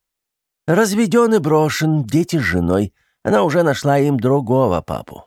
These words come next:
Родители умерли, считайте сиротой», тяжело вздохнул гражданин Петуш. «По-человечески мне жаль, а вообще так даже хорошо. Сразу квартиру вам дать не получится», прокомментировал Штеле.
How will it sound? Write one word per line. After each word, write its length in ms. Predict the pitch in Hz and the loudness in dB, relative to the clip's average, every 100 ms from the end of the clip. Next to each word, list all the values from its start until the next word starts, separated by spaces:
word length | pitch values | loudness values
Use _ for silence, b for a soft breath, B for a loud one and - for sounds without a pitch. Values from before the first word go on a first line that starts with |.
| _ | _
Родители 640 | 117 151 185 214 160 110 - | -4 -2 -2 -4 0 0 0
умерли, 640 | - 135 127 117 113 113 101 _ _ | 0 0 0 0 0 0 -2 _ _
считайте 500 | - - 220 214 - | -10 -4 0 0 0
сиротой», 720 | 165 143 123 113 - - 80 _ _ _ _ | -2 0 -2 -4 -8 -14 -14 _ _ _ _
тяжело 380 | - 92 95 95 | -4 0 0 0
вздохнул 540 | 80 - - 135 113 b b | -2 -4 0 0 -2 b b
гражданин 680 | 101 110 101 85 92 87 80 - | -2 0 0 0 0 0 -2 -6
Петуш. 500 | - 87 65 58 - _ _ _ _ _ _ - | -6 -6 -6 -10 -12 _ _ _ _ _ _ -8
«По-человечески 800 | - - 123 196 190 175 - 175 | -4 0 0 0 0 -2 0 0
мне 300 | 170 175 160 | 2 0 0
жаль, 320 | 175 208 180 | 0 2 2
а 80 | 160 | 2
вообще 400 | 165 - - 160 | 0 -2 -6 -2
так 220 | 165 151 | -2 0
даже 280 | 160 151 160 | 0 0 -2
хорошо. 540 | 170 160 170 123 - - _ _ - | 0 0 -2 -6 -8 -10 _ _ -6
Сразу 380 | 107 127 123 | 0 0 0
квартиру 520 | 123 123 117 131 127 123 | 0 -2 0 -2 0 2
вам 220 | 123 120 | 2 2
дать 280 | 123 113 110 | 0 0 0
не 200 | 117 117 | 0 0
получится», 720 | 113 131 143 90 - - - _ _ | 0 -2 -2 -6 -8 -14 -16 _ _
прокомментировал 760 | - 80 85 80 76 78 71 71 | -8 -6 -4 -4 -2 -4 -4 -6
Штеле. 360 | - 78 58 | -8 -8 -10